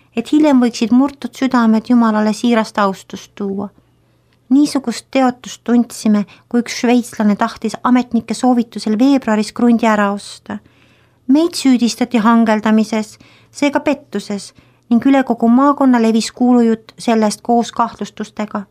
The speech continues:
et oleme sekt. Näiliselt oli otsus langenud.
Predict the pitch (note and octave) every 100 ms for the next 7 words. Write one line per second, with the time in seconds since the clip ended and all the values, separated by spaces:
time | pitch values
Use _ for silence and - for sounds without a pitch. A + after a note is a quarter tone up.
0 | - G#3+ A3+ A3 A3 - G3 - _ _
1 | _ _ _ _ _ _ _ A3 A#3+ C#4
2 | E4+ B3 G#3+ G3+ - _ _ - - B3
3 | B3 B3+ C4 A#3+ A3+ G3+ G3 G3 G3 G#3
4 | -